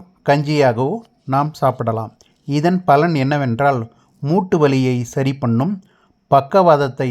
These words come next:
சரி பண்ணும், சர்க்கரை நோயை குணப்படுத்தும். இது இலுப்பை பூ போல இருப்பதால், அந்த மணம் வருவதால் இது இலுப்பை பூ சம்பாய் என்று அழைப்பர்.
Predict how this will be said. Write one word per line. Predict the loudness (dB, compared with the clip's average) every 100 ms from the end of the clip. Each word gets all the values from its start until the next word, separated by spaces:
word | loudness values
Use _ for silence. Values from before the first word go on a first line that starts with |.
| -6
சரி | -4 -4 -4
பண்ணும், | -4 -2 -2 -6 -10 _ _ _ _ _ _ _ _ _ _ _ _ _ _ _ _ _ _ _ _
சர்க்கரை | 0 2 2 2 2
நோயை | 2 2 0
குணப்படுத்தும். | 0 -2 0 -2 -2 -2 -2 -4 -10 _ _ _ _
இது | -4 -2 0
இலுப்பை | 0 0 2 0 -2
பூ | -2 0 -2 -6 -14
போல | -2 2 2 2 -2 -10 _ _ _
இருப்பதால், | -4 -4 -2 0 2 0 -4 -8
அந்த | -6 -2 0 0
மணம் | 0 2 2
வருவதால் | 0 0 0 0 -2 -4
இது | -2 -2 -2 -8 -6
இலுப்பை | -4 -2 -2
பூ | -2 -6
சம்பாய் | -4 -4 2 2 2
என்று | 0 0 0
அழைப்பர். | -2 -4 -4 -6